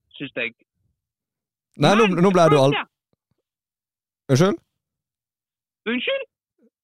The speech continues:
Speaker 1: Han der, eh, unnskyld? Hvorfor sier du unnskyld?
Speaker 2: Nei, jeg
Speaker 1: Har du gjort noe nå?
Speaker 2: Nei, nei, men jeg følte jeg avbrøt deg,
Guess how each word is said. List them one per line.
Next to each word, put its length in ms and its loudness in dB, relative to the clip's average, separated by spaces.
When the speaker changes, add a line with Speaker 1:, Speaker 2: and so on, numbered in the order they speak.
Speaker 1:
Han 200 -8
der, 260 -4
eh, 180 -4
unnskyld? 420 -8
Hvorfor 260 -8
sier 260 -10
du 80 -12
unnskyld? 400 -12
Speaker 2:
Nei, 240 0
jeg 200 0
Speaker 1:
Har 80 0
du 80 0
gjort 280 -8
noe 260 -10
nå? 120 -8
Speaker 2:
Nei, 260 2
nei, 200 0
men 140 0
jeg 240 0
følte 240 0
jeg 100 2
avbrøt 380 4
deg, 220 0